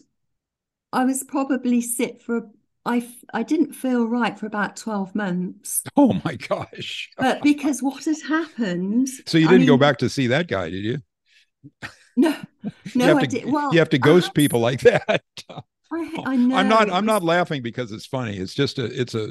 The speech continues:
Speaker 2: it's a black humor kind of a thing. You, you know what I mean?
Speaker 1: He, well, it was actually, it was the only test available for a mercury challenge test in those days. I mean, it's really not necessary to do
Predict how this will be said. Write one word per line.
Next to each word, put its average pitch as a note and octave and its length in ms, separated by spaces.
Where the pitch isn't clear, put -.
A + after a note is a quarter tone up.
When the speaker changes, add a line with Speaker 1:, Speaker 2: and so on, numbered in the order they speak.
Speaker 2:
it's G2+ 140
a A2 60
black B2 340
humor G#2+ 400
kind G#2 200
of F#2 60
a F#2+ 60
thing. E2+ 380
You, G#2+ 160
you A#2 220
know G#2+ 100
what G2 120
I E2+ 40
mean? E4+ 160
Speaker 1:
He, - 200
well, D#4 180
it F4+ 120
was C#4+ 180
actually, C#4 520
it - 60
was A3+ 120
the C4+ 180
only D4+ 280
test - 460
available A3+ 1040
for G3+ 440
a G#3 80
mercury G#3 380
challenge G3+ 540
test G#3 320
in G#3+ 100
those A3 300
days. F#3 260
I G#3 80
mean, A3 440
it's G3+ 280
really E4+ 320
not B3+ 260
necessary A#3 800
to G#3 180
do A3+ 560